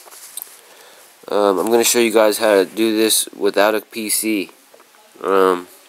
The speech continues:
the first thing you're gonna wanna go do is go to the Android marketplace and get Opera Mini browser, as well as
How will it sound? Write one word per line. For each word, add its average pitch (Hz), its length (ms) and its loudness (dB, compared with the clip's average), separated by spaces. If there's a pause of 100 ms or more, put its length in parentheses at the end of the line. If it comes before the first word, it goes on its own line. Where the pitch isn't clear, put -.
(880)
the 101 100 -8
first - 360 4
thing 117 220 4
you're 113 180 2
gonna 110 160 2
wanna 107 180 4
go 104 180 2
do 117 440 4
is 104 540 0
go 104 140 0
to 104 100 -2
the 92 220 -2
Android 110 420 0
marketplace 117 920 -2 (720)
and 101 180 0
get 107 320 0 (1000)
Opera 110 380 -2
Mini 113 320 -6
browser, 110 640 -2 (3000)
as 104 300 2
well 110 500 2
as 107 580 2